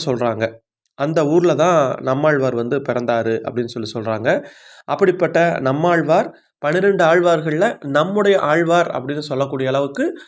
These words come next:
ஒரு சிறப்பு பொருந்தியவராக சொல்றாங்க. அந்த பன்னிரெண்டு ஆழ்வார்கள்ல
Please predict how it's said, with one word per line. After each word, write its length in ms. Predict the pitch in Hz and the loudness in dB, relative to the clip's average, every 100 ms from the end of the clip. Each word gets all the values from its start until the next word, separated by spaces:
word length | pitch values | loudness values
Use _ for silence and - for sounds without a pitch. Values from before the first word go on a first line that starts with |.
| _ _ | _ _
ஒரு 420 | 151 156 147 139 | 2 4 4 2
சிறப்பு 300 | 135 165 160 | 2 0 0
பொருந்தியவராக 920 | 151 147 139 139 131 123 143 143 117 123 | -4 -6 -2 -2 0 -2 -2 -2 -2 -4
சொல்றாங்க. 440 | 147 123 123 110 107 _ | -6 -2 -2 -2 -10 _
அந்த 240 | 135 131 | -6 -4
பன்னிரெண்டு 400 | 127 139 147 139 | 0 0 0 0
ஆழ்வார்கள்ல 720 | 127 139 147 131 127 139 - | 0 0 0 0 -2 -4 -4